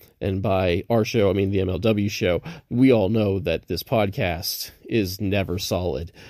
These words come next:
It is built on sand, ladies and gentlemen, and that castle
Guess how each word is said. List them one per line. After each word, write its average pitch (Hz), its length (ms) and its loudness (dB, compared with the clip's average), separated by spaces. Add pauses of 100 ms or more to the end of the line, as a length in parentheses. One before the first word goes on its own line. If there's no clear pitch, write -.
(240)
It 95 180 0
is 69 160 -4
built 113 300 2
on 98 120 -4
sand, 113 460 0
ladies 98 380 -2
and 92 80 -4
gentlemen, 98 440 -2 (380)
and 80 420 -4
that - 220 -4
castle 95 580 -2